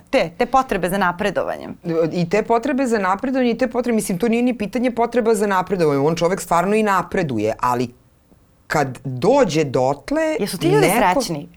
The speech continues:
Speaker 1: kad tako zeznu?
Speaker 2: Pa oni, ja pretpostavljam da oni jesu srećni jer su oni svoje to nešto zadovoljili.
Speaker 1: Mhm.
Speaker 2: Ali njihov odnos prema drugim ljudima, znači ja sam videla čoveka koji je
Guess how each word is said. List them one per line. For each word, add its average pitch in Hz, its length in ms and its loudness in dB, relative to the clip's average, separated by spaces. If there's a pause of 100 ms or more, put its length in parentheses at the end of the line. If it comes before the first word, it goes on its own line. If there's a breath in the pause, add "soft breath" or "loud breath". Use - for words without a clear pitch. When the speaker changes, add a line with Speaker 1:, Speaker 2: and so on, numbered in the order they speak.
(100)
Speaker 1:
kad 175 160 -6
tako 180 320 -2
zeznu? 165 520 -2
Speaker 2:
Pa 147 60 2
oni, 190 320 6
ja 392 140 4
pretpostavljam 370 520 -2
da 247 60 4
oni 277 160 4
jesu 254 240 2
srećni 262 360 0
jer 254 100 0
su 254 120 2
oni 254 140 4
svoje 233 340 2
to 233 200 0
nešto 202 380 0
zadovoljili. 120 840 0
Speaker 1:
Mhm. 208 200 -8 (160)
Speaker 2:
Ali 143 480 4
njihov 208 480 0
odnos 254 380 2
prema 202 260 0
drugim 202 480 2
ljudima, 202 480 0
znači 180 260 0
ja 196 140 2
sam 208 280 -2
videla 165 440 4
čoveka 151 540 0
koji 160 400 0
je 151 260 2